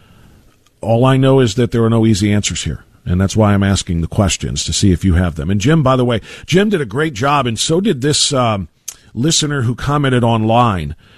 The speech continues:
hit me on Facebook. Uh, Decia te-, uh, sent this message.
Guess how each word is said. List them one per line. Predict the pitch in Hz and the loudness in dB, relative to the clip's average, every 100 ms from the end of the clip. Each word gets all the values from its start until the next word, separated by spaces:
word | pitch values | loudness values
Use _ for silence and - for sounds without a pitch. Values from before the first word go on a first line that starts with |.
| - | -14
hit | - 147 | -2 -2
me | 135 | 0
on | 123 110 | -2 -2
Facebook. | - 131 127 - 90 80 - - _ _ | -2 0 0 -2 -4 -4 -10 -20 _ _
Uh, | 196 104 | -2 -2
Decia | 82 151 151 117 104 80 76 _ _ - - | 2 2 2 0 -2 -2 -10 _ _ -20 -4
te-, | 139 | -4
uh, | - 110 107 90 - | -2 -2 -2 -4 -6
sent | - 131 | -4 -2
this | 127 120 | -2 -4
message. | 107 87 - 64 - | -2 -4 -4 -6 -10